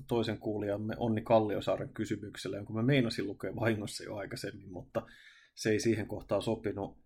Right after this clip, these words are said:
Onni Kalliosaari kirjoittaa näin: "Aina lähes täydellisyyttä hipova Toto Wolff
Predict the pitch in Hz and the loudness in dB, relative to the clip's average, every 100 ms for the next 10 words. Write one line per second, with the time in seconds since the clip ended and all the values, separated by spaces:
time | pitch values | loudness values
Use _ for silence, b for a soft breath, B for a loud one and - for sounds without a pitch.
0 | _ _ _ - 127 131 120 - - 131 | _ _ _ 0 6 8 6 0 2 6
1 | 120 107 104 104 104 107 107 - 110 104 | 6 6 4 2 2 0 -2 2 2 4
2 | 117 110 95 - - - 131 131 117 110 | 4 4 2 -6 -10 2 6 8 8 6
3 | 104 - 123 113 101 98 101 - - 113 | 4 2 4 4 2 -2 -4 -6 -6 -4
4 | 113 110 107 - - 117 117 117 - - | -2 -2 -4 -4 -2 0 0 2 0 0
5 | - | -6